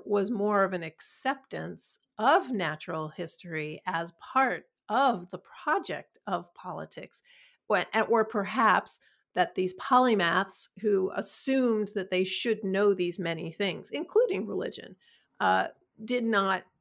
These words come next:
did not disentangle them in the same ways that we, we seem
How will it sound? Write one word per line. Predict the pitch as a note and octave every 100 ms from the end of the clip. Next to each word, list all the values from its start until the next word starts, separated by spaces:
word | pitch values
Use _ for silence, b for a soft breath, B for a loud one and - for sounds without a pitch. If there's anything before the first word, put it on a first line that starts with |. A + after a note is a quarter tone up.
| -
did | G#3+
not | G#3 F#3+ -
disentangle | F#3 F#3 F#3 - A#3 A#3+ G3+
them | F3 E3+
in | E3+
the | F3
same | E3+ - F#3
ways | F#3 F#3
that | F#3 - -
we, | G#3 G3 G#3
we | G3+
seem | - - G#4